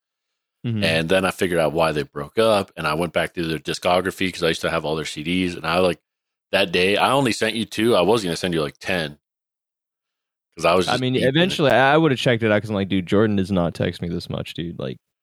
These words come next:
Speaker 2: Bro, I
Speaker 1: ten
Speaker 2: went
Speaker 1: YouTube
Speaker 2: deep.
Speaker 1: links.
Speaker 2: I appreciate you sending me deep back down, though. It gave me, gave me a new appreciation for him.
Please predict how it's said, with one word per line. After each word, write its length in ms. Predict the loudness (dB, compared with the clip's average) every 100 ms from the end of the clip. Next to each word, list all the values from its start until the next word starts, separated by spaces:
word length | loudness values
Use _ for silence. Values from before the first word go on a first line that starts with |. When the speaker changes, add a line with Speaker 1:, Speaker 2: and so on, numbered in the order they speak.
| _ _ _ _ _ _ -2
Speaker 2:
Bro, 100 | 2
I 20 |
Speaker 1:
ten 140 | 4 2
Speaker 2:
went 120 | 0
Speaker 1:
YouTube 100 | -4
Speaker 2:
deep. 240 | -2 -2
Speaker 1:
links. 460 | 0 0 -2 -6 -16 _ _ _ _ 0
Speaker 2:
I 100 | 0
appreciate 440 | 2 0 0 0
you 80 | -2
sending 300 | -2 -2 -2
me 120 | -4
deep 240 | -6 -8 -6
back 220 | -6 -6
down, 260 | -8 -8 -6
though. 160 | -8
It 80 | -6
gave 180 | -4 -2
me, 240 | -4 -8 _ _ _ _ _ _ _ _ _ -4
gave 140 | 0
me 80 | 0
a 40 | 0
new 180 | 0
appreciation 600 | 0 -2 -4 -2 -4 -4
for 200 | -6 -6
him. 120 | -6